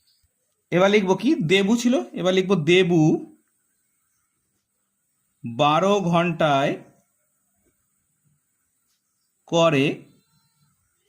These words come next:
এক অংশ কাজ। এই একই কাজ তো দেবু বারো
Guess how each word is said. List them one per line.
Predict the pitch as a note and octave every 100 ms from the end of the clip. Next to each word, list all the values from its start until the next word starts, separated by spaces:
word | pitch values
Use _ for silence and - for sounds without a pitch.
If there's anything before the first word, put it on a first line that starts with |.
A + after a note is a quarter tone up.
| _ _ _ _ _ C#3+ E3
এক | F#3+ G3+ - C#3+
অংশ | D3 C#3 F#3+ -
কাজ। | D#2+ - - _ _ _ _ _ -
এই | D3+ D3+
একই | D#3 F#3+
কাজ | F#3 G3
তো | - F3
দেবু | F3+ F#3
বারো | E3+